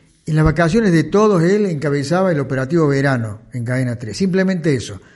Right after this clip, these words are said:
Se puede decir mucho y seguiremos diciendo mucho, pero lo queremos re-, eh, recordar, eh, fundamentalmente por eso.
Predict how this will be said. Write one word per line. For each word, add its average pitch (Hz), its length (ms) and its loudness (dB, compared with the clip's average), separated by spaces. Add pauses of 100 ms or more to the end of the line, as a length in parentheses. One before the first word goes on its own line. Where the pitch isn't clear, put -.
(120)
Se 131 160 -8
puede 170 180 4
decir 165 240 0
mucho 170 300 0
y 127 40 -2
seguiremos 160 500 2
diciendo 151 360 0
mucho, 175 320 0
pero 131 280 -2 (460)
lo 139 140 -4
queremos 151 380 0
re-, 131 200 -2
eh, 123 240 -4
recordar, 143 760 0 (480)
eh, 117 560 -4 (920)
fundamentalmente 170 720 0
por 156 140 0
eso. 123 320 -4